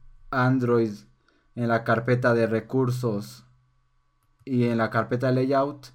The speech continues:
tengo un archivo que se llama main punto X M L. La extensión X M L es la que ocupa Xamarin para los archivos de interfaz gráfica de Android.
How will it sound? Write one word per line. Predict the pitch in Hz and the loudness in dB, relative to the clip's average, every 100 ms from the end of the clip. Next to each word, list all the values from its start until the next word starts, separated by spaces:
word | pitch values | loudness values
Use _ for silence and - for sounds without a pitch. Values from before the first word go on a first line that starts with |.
| _ _ _ - | _ _ _ -10
tengo | - 143 147 139 131 131 - | -2 0 4 4 4 2 -4
un | 135 127 | 0 4
archivo | 123 123 131 123 120 | 2 2 0 2 2
que | 120 110 101 | 0 -2 -2
se | 117 | -2
llama | 120 120 117 | 0 2 2
main | 117 123 127 127 | 2 4 2 2
punto | 120 123 | 0 2
X | 120 120 123 123 | 0 0 -2 0
M | 120 131 | 2 2
L. | 147 165 175 | 2 0 -4
La | 147 110 | -6 -6
extensión | - 110 104 123 120 | -4 -6 -2 0 0
X | 123 127 123 | -2 -2 0
M | 123 123 | 2 4
L | 123 | 2
es | 123 117 | 2 2
la | 113 | -2
que | - | -4
ocupa | 110 123 123 113 110 - - - _ | -6 -4 0 0 0 -6 -20 -20 _
Xamarin | - 127 131 120 113 | 0 2 4 4 2
para | - 117 113 | 2 4 4
los | 113 113 110 - - _ _ - _ - | 4 2 0 -4 -20 _ _ -20 _ -2
archivos | 117 117 - 135 131 127 120 | 0 0 0 2 4 4 4
de | |
interfaz | 117 117 113 127 127 | 2 0 0 0 2
gráfica | 123 123 127 127 123 | 0 -2 -2 0 2
de | |
Android. | 139 147 160 170 | 0 0 -2 -4